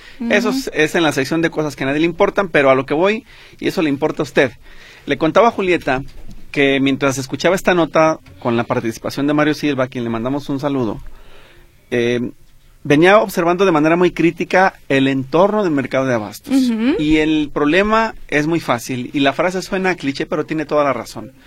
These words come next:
Speaker 2: Una ciudad limpia no es en la que no se tira, es, no es la que más se barre, sino la que no tira basura.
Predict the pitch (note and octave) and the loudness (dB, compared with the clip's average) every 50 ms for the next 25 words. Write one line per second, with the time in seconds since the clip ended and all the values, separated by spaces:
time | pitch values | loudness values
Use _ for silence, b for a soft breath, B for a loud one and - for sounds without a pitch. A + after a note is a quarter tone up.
0 | B B B B B B B - F#3 G3 G#3 G3+ - - D#3+ D#3+ E3+ E3+ E3 F3 | B B B B B B B 0 2 4 4 2 4 2 4 4 4 2 2 -2
1 | F#3 G3 G3+ - - F#3+ G3 F#3+ F3+ D#3+ D#3+ D#3+ - E3+ D#3+ D#3 - - C#3+ C3 | -2 -2 -2 0 2 2 2 4 2 0 -2 -2 -2 0 0 0 -2 -2 -4 -2
2 | C#3 C#3 D3+ D3 - - D3+ D3 D3+ C3+ - C#3 C#3 C3 E3 C#3+ D#3 D#3 D3+ E3+ | -2 -4 -2 -4 -2 0 2 0 0 0 -2 -4 -4 -4 -4 -2 -2 0 0 0
3 | E3 E3 D3 C#3+ D3+ C#3+ - D#3+ C#3+ D3 D3+ D3+ C#3+ - D3 C#3 B2 A2+ A2+ - | 0 0 0 0 0 0 0 0 2 2 2 0 -2 -4 -4 -4 -2 -4 -4 -4
4 | B2 A#2+ B2+ C3+ C3+ - D#3+ E3 D#3 B2 G#2 - - - - - - | -6 -4 -4 -6 -4 -4 -2 -2 -2 -4 -4 -8 -12 -14 -14 -16 -16